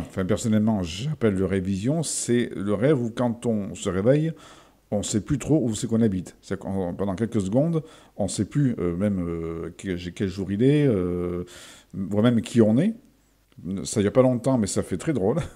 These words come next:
Et là, c'est, et là, c'est, euh, c'est pour toi une explication qu'on, on a été, euh, vraiment dans, dans, dans un stade du rêve qui était assez, euh, qui était, euh, qui était plutôt avancé.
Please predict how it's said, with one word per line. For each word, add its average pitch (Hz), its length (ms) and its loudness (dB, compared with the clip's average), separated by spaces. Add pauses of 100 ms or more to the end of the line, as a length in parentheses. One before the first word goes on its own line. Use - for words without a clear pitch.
(960)
Et 104 100 4
là, 156 180 8
c'est, - 280 0
et 101 100 2
là, 143 140 6
c'est, 107 360 2
euh, 85 540 0
c'est 90 160 -8
pour 101 160 -6
toi 160 160 8
une 120 140 6
explication 117 580 0
qu'on, 110 240 -2
on 107 160 2
a 107 80 4
été, 151 340 4
euh, 123 120 6
vraiment 113 340 2
dans, 113 180 2
dans, 101 280 -2
dans 101 240 -2
un 104 40 2
stade 113 200 2
du 104 160 2
rêve 135 180 4
qui - 140 -4
était 131 280 0
assez, 139 460 2
euh, 90 220 2
qui - 120 -10
était, 95 280 -2
euh, 101 140 -4 (500)
qui - 80 -12
était 101 140 -2
plutôt 127 220 4
avancé. 120 540 4